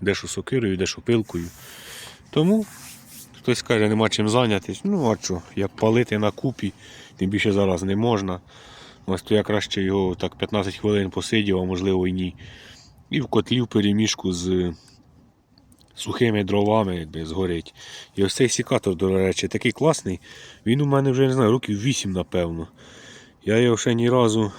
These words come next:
не гострив. Ось, і він ріже, ну, капець. Фірма тут навіть не видно, напевно.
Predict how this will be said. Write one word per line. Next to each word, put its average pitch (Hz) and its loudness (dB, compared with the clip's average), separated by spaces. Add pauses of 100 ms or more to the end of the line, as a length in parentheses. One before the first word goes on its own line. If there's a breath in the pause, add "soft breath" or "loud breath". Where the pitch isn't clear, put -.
(180 loud breath)
не 110 2
гострив. 147 0 (1200 loud breath)
Ось, 98 -2
і 117 2
він 127 4
ріже, 123 2
ну, 101 -2
капець. - -2 (640)
Фірма 113 0
тут 98 -6
навіть 92 -2
не 95 -4
видно, 90 -2
напевно. 90 -4